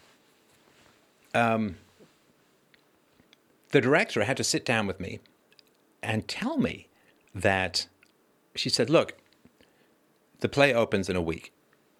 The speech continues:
The work you've been doing is fantastic, but you've turned against this play. You're no longer behind the success of this play.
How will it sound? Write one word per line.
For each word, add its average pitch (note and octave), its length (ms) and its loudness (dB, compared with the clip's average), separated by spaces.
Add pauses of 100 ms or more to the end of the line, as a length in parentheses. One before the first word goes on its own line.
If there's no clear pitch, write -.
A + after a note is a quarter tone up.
(400)
The A#2 180 0
work D#3+ 300 2
you've B2+ 100 2
been A#2+ 100 2
doing A2 200 2
is G2+ 100 -4
fantastic, F#2 640 -4 (600)
but G#2 120 2
you've C3+ 200 2
turned G#2+ 280 0
against F2+ 340 -2
this F2+ 120 -8
play. F2 280 -4
You're G2+ 200 0
no A2 200 2
longer G2+ 500 0 (200)
behind G#2+ 540 0
the - 160 -4
success - 460 -4
of G2 80 -8
this - 160 -2
play. - 240 -6